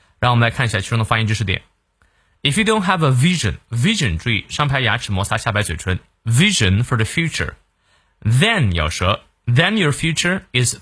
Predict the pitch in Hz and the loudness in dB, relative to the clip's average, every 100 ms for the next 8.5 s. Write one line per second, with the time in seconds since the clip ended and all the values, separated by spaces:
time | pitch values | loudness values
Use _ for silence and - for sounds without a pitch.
0 | _ - 180 202 - 95 85 - - 90 | _ -2 0 0 -2 0 -2 -4 -6 -4
1 | - 101 - _ _ _ 180 226 - 139 | -2 -4 -4 _ _ _ 0 0 0 -2
2 | - 90 107 107 - 113 110 120 - 185 | -2 0 0 0 -2 0 0 0 -2 -4
3 | - - _ _ _ _ - 151 - - | -6 -12 _ _ _ _ -2 0 0 -2
4 | 214 - - 170 143 113 104 - 104 113 | -2 -4 -6 0 2 0 -2 0 0 0
5 | - 165 160 - 117 - 208 214 - - | -2 -4 -4 -6 -6 -2 -2 -4 -8 -6
6 | 104 - - 95 - - - - _ _ | -4 -4 -2 -4 -4 -6 -8 -20 _ _
7 | _ _ - 120 123 107 - 95 95 95 | _ _ -2 2 4 2 0 0 0 2
8 | 107 92 92 104 | 2 2 2 0